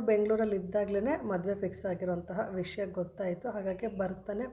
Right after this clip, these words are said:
ನನ್ನ ತಂಗಿ ಮನೆ ಹತ್ರ ಸುದರ್ಶನ್ ಸಿಲ್ಕ್ ಹತ್ರ ಆಗುತ್ತೆ, ಬರ್ತಾನೆ ಅಲ್ಲಿಂದ ಎರಡು ರೇಷ್ಮೆ ಸೀರೆ ತೊಗೊಬಂದೆ. ಸುಮ್ಮನೆ ನೋಡೋಣ ಅಂತ ಹೋಗಿದ್ದೆ, ಇಷ್ಟ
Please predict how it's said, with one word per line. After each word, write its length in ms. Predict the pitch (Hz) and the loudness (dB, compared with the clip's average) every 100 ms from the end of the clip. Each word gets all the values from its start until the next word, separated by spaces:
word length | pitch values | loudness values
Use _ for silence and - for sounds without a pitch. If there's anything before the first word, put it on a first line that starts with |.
| - - - - _ 240 | -12 -20 -20 -20 _ -2
ನನ್ನ 160 | 240 233 | 0 2
ತಂಗಿ 260 | 226 214 240 | 2 4 4
ಮನೆ 140 | 226 208 | 4 4
ಹತ್ರ 200 | 196 240 226 | 2 0 -2
ಸುದರ್ಶನ್ 440 | 185 196 - 196 190 | -4 -4 -2 -4 -2
ಸಿಲ್ಕ್ 260 | 185 180 233 202 | -2 -2 0 -2
ಹತ್ರ 320 | 185 - 226 202 | -4 -4 -2 0
ಆಗುತ್ತೆ, 340 | 175 170 - 285 247 | 0 -4 -2 -2 2
ಬರ್ತಾನೆ 400 | 214 202 202 214 202 | 4 4 2 2 4
ಅಲ್ಲಿಂದ 280 | 185 185 185 | 2 2 4
ಎರಡು 140 | 180 175 | 2 2
ರೇಷ್ಮೆ 320 | 175 175 190 180 | -2 -2 -8 -6
ಸೀರೆ 200 | 180 180 180 | -4 -4 -4
ತೊಗೊಬಂದೆ. 500 | 180 185 175 170 214 - _ - - - - | -6 -4 -4 -4 -8 -10 _ -20 -20 -20 -12
ಸುಮ್ಮನೆ 360 | - 294 302 320 233 | 0 2 6 8 8
ನೋಡೋಣ 300 | 214 226 220 208 | 8 6 4 2
ಅಂತ 140 | 208 196 | 0 2
ಹೋಗಿದ್ದೆ, 480 | 190 180 202 170 196 247 202 | 4 2 0 4 4 4 2
ಇಷ್ಟ 260 | - - | -2 -2